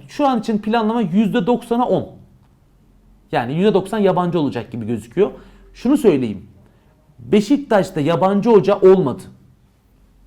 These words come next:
Oraya gittiler, olmadı. Bu hocaya gittiler, kabul etmedi. Şu hoca olmadı. O zaman ya-, İbre yerliye dönerse Ceyhun Kazancı'nın Türkiye'den beğendiği, e, Beşiktaş'ın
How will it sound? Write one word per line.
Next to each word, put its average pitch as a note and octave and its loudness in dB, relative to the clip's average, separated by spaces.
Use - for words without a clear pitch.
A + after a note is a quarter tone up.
Oraya E3 2
gittiler, C#3 -4
olmadı. A2 -4
Bu D3+ -4
hocaya C#3 2
gittiler, A#2 -8
kabul A#2+ -8
etmedi. G2+ -10
Şu - -8
hoca C3+ -2
olmadı. A2 -8
O G3+ 6
zaman A#3 0
ya-, C#3+ 2
İbre F#3+ 2
yerliye F#3 0
dönerse D3+ -2
Ceyhun A#3+ 2
Kazancı'nın A3 0
Türkiye'den D3 0
beğendiği, F3 0
e, B2+ 0
Beşiktaş'ın F#3+ -2